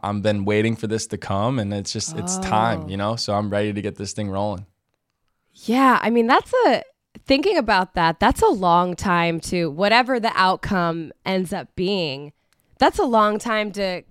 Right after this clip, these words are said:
Speaker 2: keep secret or to hold in or to pretend.
Speaker 1: Yeah, I mean, this whole year in general, I think I'm just getting used to having my life be a little bit on pause. So I, I'm ready for it. It's, it's been a crazy year, and I think that this is gonna be the most exciting part yet. So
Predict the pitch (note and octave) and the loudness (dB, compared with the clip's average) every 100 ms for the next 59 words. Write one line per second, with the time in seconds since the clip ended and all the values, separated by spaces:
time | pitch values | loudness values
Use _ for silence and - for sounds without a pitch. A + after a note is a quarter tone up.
0 | _ - C4 A#3+ - C4+ C#4 A#3+ F#3 D3 | _ -6 -4 -4 -2 -2 2 4 4 4
1 | F#3+ G3 F#3+ G#3+ F#3+ A3 A3 A#3 B3 G#3+ | 2 0 0 -2 2 2 2 2 4 2
2 | F#3 F3 G3+ F3+ - - G#3+ A3 A#3+ E3+ | 0 0 -4 -4 -6 -6 -2 2 2 0
3 | E2+ - - B2 D3+ G#2+ B2+ C3 C3 B2+ | -6 -20 -2 4 6 6 4 4 4 4
4 | C#3 D3 B2 C3+ B2+ A2 A#2 A#2 G2+ G#2 | 4 4 4 2 2 2 2 2 0 -2
5 | G#2 A2+ A2 A2+ G#2 A#2 A2+ A2+ A2+ G#2+ | 0 0 2 0 0 0 2 0 -2 0
6 | G#2 G2+ G2+ G#2 G#2+ G2+ A2 G2+ G#2+ G2+ | 2 2 2 2 2 0 -4 -2 -2 -2
7 | G2 G2 - F#2+ E2+ E2+ - G2 F2+ - | -4 -6 -6 -4 -4 -6 -4 -4 -2 -2
8 | G2+ - A2+ A2 A2+ B2+ B2+ C3+ C#3+ D3+ | -2 0 2 4 6 6 4 4 4 2
9 | G#2+ G#2 - - G#2 - A#2 A2+ - G#2+ | 0 -4 -6 -6 -6 -2 0 0 0 0
10 | A2+ A#2 G#2 G#2 A#2 C3+ G#2 G#2 G2 A2 | 0 0 -2 0 0 0 -2 -2 -2 -4
11 | G2+ G#2+ G2 G#2+ - G2 - A2+ A2 G#2+ | -2 -2 0 -2 -4 -6 -2 0 0 -2
12 | G#2 G#2 - - G#2+ G#2 F#2+ G#2+ F#2 F#2+ | 0 -2 -2 -2 -2 -2 0 -2 0 -2
13 | G#2+ - A2 G2+ | -2 -2 -2 0